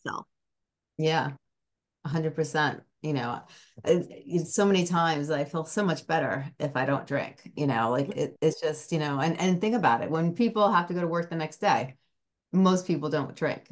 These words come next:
Speaker 2: because they know they're not gonna feel great the next day, or they know they won't be up at their full potential. So if their
Speaker 1: Mm-hmm.
Speaker 2: body is,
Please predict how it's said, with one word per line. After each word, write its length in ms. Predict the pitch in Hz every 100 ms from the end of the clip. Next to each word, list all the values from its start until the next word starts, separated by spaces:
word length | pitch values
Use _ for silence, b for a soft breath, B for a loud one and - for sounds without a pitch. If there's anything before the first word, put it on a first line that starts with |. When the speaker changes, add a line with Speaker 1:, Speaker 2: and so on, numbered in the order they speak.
| 180
Speaker 2:
because 220 | 156 165
they 160 | 170 160
know 400 | 160 170 175 147
they're 140 | 135
not 180 | 131 127
gonna 160 | 135 139
feel 220 | 131 -
great 240 | 120 117
the 80 | 117
next 260 | 120 - -
day, 320 | - - -
or 140 | - 156
they 140 | 160
know 280 | 160 160 170
they 100 | 165
won't 200 | 139 135
be 120 | 131
up 160 | 101 -
at 220 | 147 139
their 200 | 135 - -
full 140 | 123
potential. 680 | - 135 127 - - 127 B B B
So 200 | - 180
if 140 | 160 165
their 140 | 160
Speaker 1:
Mm-hmm. 60 | 151
Speaker 2:
body 300 | 151 175 165
is, 260 | 156 147